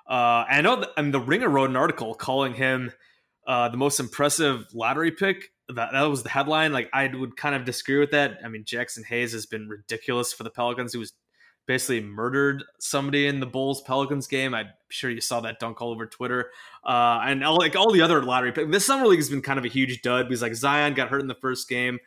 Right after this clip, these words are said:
Morant's not playing. Culver was held out. Uh, who else? Like, Barrett has been kind of fucking terrible. Uh, just, so, like, Kobe was almost, like, one of the better ones by default, even though he's kind of struggled. But he, like I said, he had, ha-,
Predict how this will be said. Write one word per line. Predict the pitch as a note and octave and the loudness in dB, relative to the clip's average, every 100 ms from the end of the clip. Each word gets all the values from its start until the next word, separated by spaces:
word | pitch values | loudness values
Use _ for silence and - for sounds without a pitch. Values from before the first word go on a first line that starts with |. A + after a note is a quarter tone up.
| _ _ - | _ _ -6
Morant's | B2 C3+ C3+ C#3 | 0 0 0 -2
not | C3 - | -2 -2
playing. | C3+ C3 B2+ B2 | 0 0 0 -4
Culver | - C3 C3 C#3 | -4 -2 2 2
was | B2+ | 2
held | - C3 C3 | -2 -2 2
out. | B2+ B2+ B2+ - _ _ _ - | 2 2 0 -10 _ _ _ -6
Uh, | A#2+ A#2 A#2 A2+ A2+ - _ _ | -2 -2 -2 -2 -6 -12 _ _
who | B2+ A2 | -6 -6
else? | A2 - | -6 -8
Like, | G#2 A#2 | -10 -4
Barrett | C3+ C3+ C#3 | 2 4 2
has | C#3 A#2+ | 0 -6
been | B2+ A#2+ | -8 -6
kind | B2+ B2+ | -6 -6
of | A2+ | -6
fucking | - B2+ - A#2 | -10 -12 -10 -12
terrible. | - - B2 B2 B2 B2+ B2 - - _ _ _ _ | -10 -4 -2 0 0 0 0 -6 -20 _ _ _ _
Uh, | B2+ A#2+ A#2 | -2 0 0
just, | B2+ - - | -4 -6 0
so, | G#3 | 2
like, | F3+ | 4
Kobe | F#3 A3+ A#3 | 4 6 6
was | E3 | 6
almost, | F3+ E3+ | 4 4
like, | D#3+ | 2
one | D3 | 2
of | D#3 | 2
the | B2 | 2
better | C3+ D3 | 2 2
ones | D3 C#3+ | 2 0
by | - B2+ | 0 0
default, | A#2+ C3 C#3+ D3+ | -2 -2 -2 0
even | D3 | 0
though | C#3+ | 2
he's | C#3 A#2 - _ _ _ | 0 -2 -10 _ _ _
kind | - C#3+ | -6 -4
of | |
struggled. | - F#3+ F#3 | -2 -2 0
But | F3+ | 0
he, | - | 0
like | G#3+ | 0
I | F#3 | 0
said, | F3 - | -2 -2
he | F3 | 2
had, | F3+ F3+ F3 | 4 4 2
ha-, | F3+ | 0